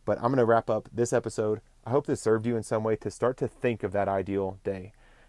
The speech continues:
And for me, I've been daydreaming about my ideal days and ideal weeks for at least a year, maybe two years, and maybe you'll go faster than I had ever gone. Y-, y-, if you're making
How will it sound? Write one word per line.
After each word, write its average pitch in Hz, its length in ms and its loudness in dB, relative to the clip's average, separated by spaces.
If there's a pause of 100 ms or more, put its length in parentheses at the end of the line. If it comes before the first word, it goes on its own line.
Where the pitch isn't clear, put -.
(120)
And 117 140 -2
for 123 80 0
me, 120 120 4
I've 117 100 4
been 107 140 -2
daydreaming 101 520 0
about 95 220 -6
my 98 120 -6
ideal 95 380 -4
days 92 420 -8
and 98 100 -12
ideal 98 320 -4
weeks - 460 -8 (140)
for 101 320 0 (460)
at 107 100 -4
least 127 220 -2
a 110 40 -2
year, 110 320 -2
maybe 107 240 -6
two 123 160 -4
years, 139 380 -2 (520)
and 107 140 -8
maybe 131 220 0
you'll 123 260 4
go 110 160 2
faster 107 400 -2
than 98 120 -4
I 98 260 -8 (240)
had 107 160 -2
ever 92 180 -2
gone. 90 320 -8 (120)
Y-, 98 180 -8 (120)
y-, 107 160 -8
if - 180 -6
you're 107 80 -2
making 107 380 -2